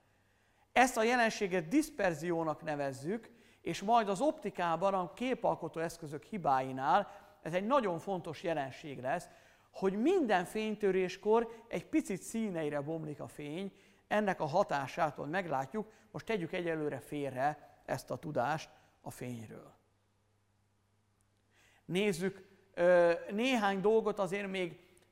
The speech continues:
mesélnünk kell a fényről, amiben a normál hullámoktól különbözik.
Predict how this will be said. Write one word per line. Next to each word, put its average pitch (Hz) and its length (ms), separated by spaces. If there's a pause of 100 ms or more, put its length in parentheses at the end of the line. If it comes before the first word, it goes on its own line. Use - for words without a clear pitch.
mesélnünk 196 580
kell 190 200
a 180 60
fényről, 202 520
amiben 185 260
a - 20
normál 190 480
hullámoktól 175 720
különbözik. 139 720